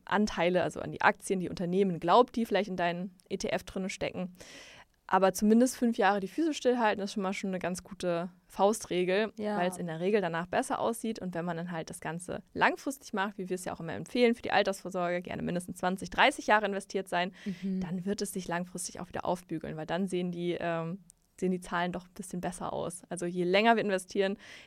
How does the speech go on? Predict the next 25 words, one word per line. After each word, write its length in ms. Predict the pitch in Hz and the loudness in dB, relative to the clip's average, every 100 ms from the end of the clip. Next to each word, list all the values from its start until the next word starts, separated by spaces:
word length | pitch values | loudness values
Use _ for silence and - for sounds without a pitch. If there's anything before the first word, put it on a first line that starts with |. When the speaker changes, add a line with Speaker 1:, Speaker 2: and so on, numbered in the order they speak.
| - | -4
Speaker 1:
desto 400 | 185 - 180 175 | -4 -2 -4 -4
sicherer 480 | - 202 214 202 180 | -4 -2 0 2 0
ist 140 | 175 | 0
es, 140 | 175 - | -4 -6
dass 200 | 165 - | -8 -6
wir 100 | 165 | -8
mit 140 | 160 | -8
einer 180 | 156 156 | -8 -8
guten 240 | - - | -8 -8
Rendite 640 | 170 147 160 180 - 156 170 _ _ 180 | -6 -6 -6 -6 -4 -4 -4 _ _ -8
im 60 | |
Durchschnitt 400 | 170 180 - 165 | -2 -2 -2 -8
pro 160 | - 165 | -8 -8
Jahr 320 | 151 151 151 | -2 -2 -2
über 120 | 165 | -6
die 60 | 147 | -12
gesamte 360 | 156 147 156 | -8 -8 -6
Laufzeit 420 | 143 - - - 131 | -8 -8 -10 -12 -6
rausgehen. 480 | 131 - - - 180 _ | -6 -8 -12 -14 -18 _
Speaker 2:
Ja, 380 | 233 220 202 190 _ - | -2 0 0 -4 _ -4
ja, 240 | 254 254 254 | 0 2 0
voll 180 | 269 | 0
der 100 | 254 | 0
gute 200 | 226 226 | -2 -6
Punkt. 340 | 202 - 220 | -8 -4 -4